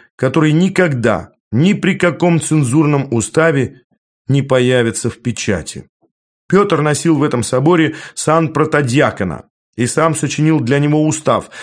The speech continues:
в котором обнаружил не менее законодательной обдуманности, чем в любом своём регламенте. В этом уставе Определены были до мельчайших подробностей чины избрания и поставления папы и рукоположения на разные степени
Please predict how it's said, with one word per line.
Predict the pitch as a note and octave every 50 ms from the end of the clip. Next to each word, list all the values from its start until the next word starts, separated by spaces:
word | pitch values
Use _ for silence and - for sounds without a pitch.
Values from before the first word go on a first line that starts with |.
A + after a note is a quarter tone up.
| - -
в | _
котором | - C#3 B2+ A2+ D3+ D3 C#3+ C#3 C#3 -
обнаружил | - B2 A#2 B2+ C#3+ D3 D3 D3 B2 B2+ C#3+ C#3
не | C#3 C#3+ C#3+
менее | D3 D3 C#3+ C#3 C#3 C3+ B2+
законодательной | A2 C#3+ - - B2+ C3+ C3+ B2+ C3 C3+ A#2+ - - A#2+ A#2+ A#2 A#2
обдуманности, | A2+ A#2 C3 G3 G3+ F3+ D#3 B2+ - - - A#2 G#2+ - - - - -
чем | - F3 G3+ G#3+ G#3
в | F#3+
любом | F#3 E3 C#3+ A#2+ C3 D#3 E3 E3
своём | D#3+ - D#3 D#3+ C#3 B2+ B2 B2+ C#3+
регламенте. | D#3 D#3 C#3 C#3+ C3+ A#2 G#2 F#2 F#2 F2 E2+ E2 - - E2 D2 - _ _ _ _ _ _ _ _ -
В | G#2+ B2
этом | D3 C#3+ A2 B2 B2+
уставе | B2 - - - F#3+ G3 F3+ C#3 A#2 - - - - - _ _ _ -
Определены | A#2+ A#2+ C3 B2 C3 C3 D#3 F3+ G3+ A3 A#3 A3+
были | E3 F#3 G3 G3 F#3+
до | D3 D#3
мельчайших | D3+ D#3+ D#3+ D3+ D#3 - D#3+ D3 B2+ - - G#2 -
подробностей | - A#2 A#2 G#2+ A#2+ E3+ F#3+ E3 E3+ D3+ - - - D#3 D3+ B2
чины | C#3 - - D#3 D3 D3+ D3+ D3 - -
избрания | A2 A2 F#2+ F#2+ G2 A2+ C3 D#3 E3+ E3+ D#3+ D#3 D#3 D3+ C#3+ - - - -
и | C#3+ C#3
поставления | C#3 - C3 A#2+ - - - - B2 C3 C3+ C3 C3+ C3+ C3+ C3 B2+ A#2+ A2
папы | - - - G#2 G2 G2 G2 - C#3+ D3 C#3+ C#3+ - - - - -
и | - F#3+
рукоположения | G3+ G3 F#3 - D3 A#2+ C3+ C#3 C3 G#2+ G#2+ D#3 E3 D3+ C3+ B2
на | A#2+ A#2 A#2
разные | B2 B2 G#2 G#2+ A2+ A2
степени | G#2 - - D#3 D#3 D#3 D3+ C#3+ D3 C3+ C3